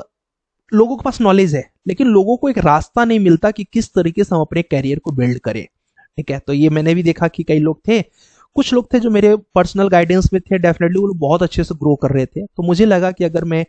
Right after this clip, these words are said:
लोगों के साथ as a personal guide जुड़ जाता हूँ तो उनके career में boost आ सकता है, ठीक है। वहीं से start होता है अपना civil engineering गुरुकुल और इससे लोगों को बहुत benefit होने लगा। फिर मैंने कहा कि चलो इसको बड़े स्तर पे कर किया जाए,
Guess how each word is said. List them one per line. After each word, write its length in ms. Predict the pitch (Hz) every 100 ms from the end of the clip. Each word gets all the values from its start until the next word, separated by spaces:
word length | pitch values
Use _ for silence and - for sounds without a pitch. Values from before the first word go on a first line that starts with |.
| _ _ _
लोगों 280 | 175 180 208
के 120 | 196
साथ 160 | 202 180 - -
as 100 | 160
a 160 | 151 190 -
personal 340 | 170 165 196 190
guide 340 | 131 151 165 -
जुड़ 200 | 139 180
जाता 280 | 165 131 -
हूँ 180 | 131 156 _ _ _ -
तो 60 | 208
उनके 160 | 226
career 360 | - 175 175 196
में 160 | 233
boost 280 | 165 175 -
आ 80 | 135
सकता 380 | - - - -
है, 60 | - _ _ _
ठीक 160 | 147 135
है। 60 | 151
वहीं 180 | 190
से 360 | 214 226 202 170 -
start 300 | 160 156 156
होता 200 | 165 156
है 120 | 151
अपना 300 | 143 156 147
civil 280 | 147 147 143
engineering 300 | 147 143 135
गुरुकुल 340 | 131 127 185 269 _ _ - - -
और 300 | 143 139 165
इससे 220 | - 208
लोगों 260 | 180 165 170
को 100 | 160
बहुत 240 | 139 175
benefit 400 | 160 160 165 156 139
होने 140 | 139
लगा। 240 | 156 165 160
फिर 220 | 151 135
मैंने 180 | 131 123
कहा 180 | 127 120
कि 100 | -
चलो 180 | 170 208
इसको 220 | 170 160
बड़े 240 | 139 135 143
स्तर 160 | -
पे 140 | 131 131
कर 140 | 127
किया 220 | - 131
जाए, 180 | 131